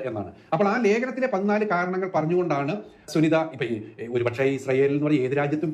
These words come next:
നമ്മുടെ നാട്ടിലുള്ള പോലെ മാഫിയകളുണ്ടല്ലോ, അവിടെ ഇപ്പം നെതന്യാഹുവിന് എതിരെ പ്രവർത്തിക്കുന്ന ഏതെങ്കിലും രാഷ്ട്രീയ പാർട്ടിയോട് അനുഭാവമുള്ള ഒരു ജേർണലിസ്റ്റ് ആയിരിക്കാം. ആ പതിനാല് കാരണങ്ങളിലൂടെയും പോകാനുള്ള സമയമില്ല, ഈ വീഡിയോ ഒത്തിരി ദീർഘിച്ചു പോകും. പക്ഷേ ഈ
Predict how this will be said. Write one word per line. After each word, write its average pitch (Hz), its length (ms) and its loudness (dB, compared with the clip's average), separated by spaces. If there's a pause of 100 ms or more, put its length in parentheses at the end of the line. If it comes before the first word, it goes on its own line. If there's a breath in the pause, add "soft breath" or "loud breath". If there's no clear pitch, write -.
(140 loud breath)
നമ്മുടെ 151 200 2
നാട്ടിലുള്ള 170 300 0
പോലെ 180 160 0
മാഫിയകളുണ്ടല്ലോ, 175 520 -2
അവിടെ 139 140 -2
ഇപ്പം 170 160 -4
നെതന്യാഹുവിന് 170 520 0 (260 loud breath)
എതിരെ 185 200 4
പ്രവർത്തിക്കുന്ന 180 400 0
ഏതെങ്കിലും 180 300 0
രാഷ്ട്രീയ 185 260 0 (160)
പാർട്ടിയോട് 190 360 2
അനുഭാവമുള്ള 190 480 0 (400)
ഒരു 208 120 4 (100)
ജേർണലിസ്റ്റ് 214 380 2
ആയിരിക്കാം. 220 280 0 (140)
ആ 170 140 4
പതിനാല് 170 380 2
കാരണങ്ങളിലൂടെയും 214 640 4
പോകാനുള്ള 185 340 0
സമയമില്ല, 160 280 2 (100)
ഈ 151 80 4
വീഡിയോ 151 160 6
ഒത്തിരി 151 280 2
ദീർഘിച്ചു 139 280 -2
പോകും. 117 120 -6 (200 loud breath)
പക്ഷേ 180 160 2 (120)
ഈ 202 40 -2